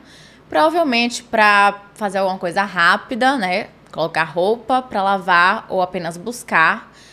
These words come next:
e deveria voltar pra casa apenas minutos depois. E é importante lembrar que esse caso é bem antigo e que aconteceu em uma cidade pequena. Então, por mais doido que pareça hoje em dia,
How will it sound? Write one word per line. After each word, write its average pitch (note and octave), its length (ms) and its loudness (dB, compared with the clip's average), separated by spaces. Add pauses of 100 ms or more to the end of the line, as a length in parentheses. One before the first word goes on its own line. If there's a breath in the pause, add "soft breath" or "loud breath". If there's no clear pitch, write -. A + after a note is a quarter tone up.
(300 loud breath)
e C#4 80 -4
deveria C4+ 280 0
voltar C4 200 -2
pra C4+ 160 -6
casa G#3 520 2
apenas F#3 840 -4 (420)
minutos G#3 540 -2
depois. - 680 -6 (320)
E G3 60 0
é G#3 40 4
importante D#4+ 460 0
lembrar B3 440 0
que - 80 -8
esse B3 160 -6
caso G#3 240 -2
é G#3 60 -4
bem F#3 460 -6
antigo A#3 800 -6
e G3 100 -6
que A3+ 80 0
aconteceu C#4 500 -4
em B3 60 -4
uma B3 100 -4
cidade G#3 380 -2
pequena. A3+ 640 -6 (460 loud breath)
Então, A3 480 0
por A3 180 -6
mais G#3+ 320 0
doido G#3+ 320 -2
que - 60 -18
pareça F#3 640 -2 (160)
hoje C4 220 0
em G4 100 -6
dia, G#3 440 2